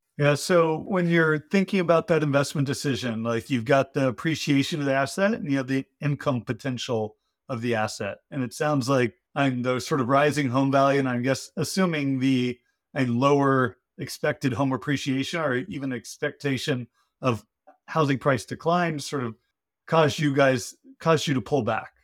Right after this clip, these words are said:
But as you're thinking about new investments, how much do you sort of assign to, and the cash flow of that investment or the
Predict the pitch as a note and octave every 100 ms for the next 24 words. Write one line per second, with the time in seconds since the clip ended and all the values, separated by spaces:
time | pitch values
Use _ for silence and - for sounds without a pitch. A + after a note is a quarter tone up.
0 | _ C#3+ D3 - D#3+ D3 D3+ E3+ D3+ E3
1 | D3+ C#3+ C#3+ E3+ C#3+ C#3+ - C#3+ C3 -
2 | C#3+ D#3 D3+ C3+ - - - _ _ _
3 | D3+ D3 - D#3+ C3 B2 D3 C3+ C#3 C#3
4 | - C3+ C3 B2 A#2 _ _ _ B2 B2
5 | A#2 A#2 C#3 D3 - D3+ D3 F3+ C#3+ _
6 | - D3 C#3+ D#3+ - _ E3 D3+ E3 -
7 | A#3 - _ _ E3 D3 C3 C#3 C3+ C3